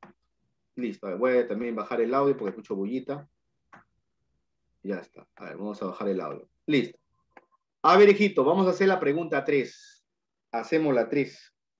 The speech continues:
A ver. Dice así, dice así, ah, dice. Tres, cuatro, seis en base siete,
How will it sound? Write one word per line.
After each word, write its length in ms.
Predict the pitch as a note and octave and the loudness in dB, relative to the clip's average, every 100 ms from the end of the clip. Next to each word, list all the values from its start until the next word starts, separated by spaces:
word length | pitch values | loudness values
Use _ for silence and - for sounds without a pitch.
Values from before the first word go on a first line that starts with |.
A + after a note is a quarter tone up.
| _ _ _ _ _ _ _ _ _ _ | _ _ _ _ _ _ _ _ _ _
A 200 | A2+ A#2+ | 0 4
ver. 280 | B2+ A2 - _ _ _ _ _ _ _ _ _ | 4 2 -2 _ _ _ _ _ _ _ _ _
Dice 520 | B2+ G3 F#3+ F3 E3+ | 2 2 4 2 2
así, 460 | D#3 C#3+ E3 C#3+ C#3+ | 0 0 -2 -2 -2
dice 240 | D#3+ D#3+ D#3 | -6 -2 -2
así, 260 | C#3+ D3 | 0 0
ah, 100 | B2 | 0
dice. 420 | A#2 C#3 - E2 - _ - _ _ _ _ _ _ _ _ _ _ _ _ _ | 0 -4 -4 -10 -14 _ -20 _ _ _ _ _ _ _ _ _ _ _ _ _
Tres, 420 | - D#3 F3 F#3+ - - _ _ _ _ _ _ _ _ _ - | 4 6 6 4 -2 -20 _ _ _ _ _ _ _ _ _ -2
cuatro, 640 | C#3+ D#3+ D#3+ D#3 E3+ F#3+ _ _ _ _ _ | 4 4 2 0 -4 -6 _ _ _ _ _
seis 720 | - - E3 D#3+ G3 F#3+ _ _ _ _ _ _ | -10 4 6 6 2 -8 _ _ _ _ _ _
en 280 | C3 B2 A#2+ | -2 -2 0
base 300 | C#3+ D#3 D3 | 0 2 0
siete, 580 | B2 D#3+ D#3 D3 D3+ - | -4 -2 -4 -2 -6 -6